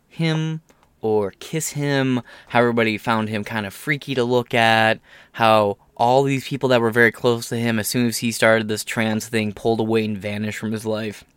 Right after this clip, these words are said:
How a lot of figures in the trans community and in the L G B T Q community refused to have anything to do with him 'cause they don't take him seriously. This whole big, like, "I'm literally all alone," this big sad boo-hoo.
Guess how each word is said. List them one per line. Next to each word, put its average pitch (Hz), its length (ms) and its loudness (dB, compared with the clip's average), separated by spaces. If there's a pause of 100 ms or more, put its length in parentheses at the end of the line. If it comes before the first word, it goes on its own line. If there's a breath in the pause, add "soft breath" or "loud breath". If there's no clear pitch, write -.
(760)
How 110 380 2 (360 loud breath)
a - 60 -2
lot 127 160 6
of 127 60 2
figures 127 300 2
in 127 60 2
the 120 40 2
trans 120 400 -2
community 113 720 0
and 113 140 0
in 110 80 0
the 107 60 -2
L 110 180 0
G 113 140 -4
B 113 140 -4
T 113 160 -6
Q 113 300 -2
community 110 600 -2
refused 107 460 -4
to - 40 -2
have 107 80 -2
anything 107 240 -2
to 110 80 -2
do 107 220 -2
with 107 120 -2
him 104 140 -4
'cause 104 140 -8
they 104 80 0
don't 107 240 -4 (340 loud breath)
take 127 220 0
him 120 80 0
seriously. 113 580 0
This 143 120 0
whole 208 180 4
big, 196 180 4
like, 202 160 0
"I'm 190 320 0 (160)
literally 170 640 2
all - 280 2
alone," 160 760 2
this 143 140 -8
big 139 360 0
sad 113 480 0
boo-hoo. 104 560 -6